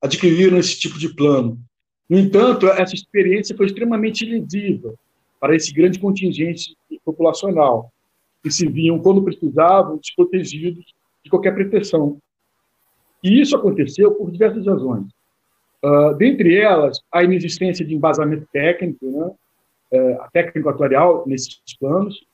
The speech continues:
a ausência de acompanhamento técnico, a inexistência de instrumentos de controle e fiscalização, não havia uma regulamentação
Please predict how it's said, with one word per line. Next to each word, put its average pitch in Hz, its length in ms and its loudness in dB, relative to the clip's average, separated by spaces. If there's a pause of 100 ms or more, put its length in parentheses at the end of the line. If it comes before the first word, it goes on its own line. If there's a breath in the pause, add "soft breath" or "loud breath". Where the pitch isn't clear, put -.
(240)
a 147 100 0
ausência 185 380 2
de 160 80 -2
acompanhamento 151 600 0
técnico, 156 680 -4 (220)
a 165 140 4
inexistência 180 760 2
de 165 80 -4
instrumentos 147 640 0
de 147 100 -6
controle 147 480 2
e 120 40 -6
fiscalização, 135 720 -2 (240 loud breath)
não 170 200 2
havia 151 340 0
uma 156 160 0
regulamentação 131 800 -4